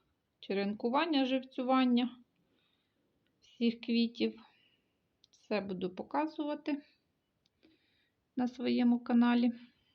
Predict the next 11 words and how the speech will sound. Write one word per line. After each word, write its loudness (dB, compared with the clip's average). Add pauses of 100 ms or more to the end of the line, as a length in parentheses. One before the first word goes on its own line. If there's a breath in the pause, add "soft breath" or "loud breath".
(3500 loud breath)
Стелажик 0
цей 0
ми 2
робили 2
самі. -4 (1700 loud breath)
Тут -2
стоять 2
звичайні 4
лампи 2 (240 loud breath)
денного 4
світла 0